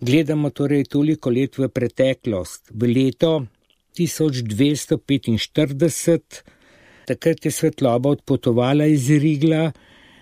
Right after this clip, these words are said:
in takrat so ustanavljali ravno Cambridge. Rigel sveti belo kot kožnični žaroment s štirideset tisočkratno večjim izsevom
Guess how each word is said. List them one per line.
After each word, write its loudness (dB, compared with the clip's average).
in 0
takrat 0
so -2
ustanavljali 0
ravno 0
Cambridge. -2
Rigel 2
sveti 2
belo 2
kot -8
kožnični 2
žaroment 2
s 2
štirideset -2
tisočkratno -2
večjim 0
izsevom 0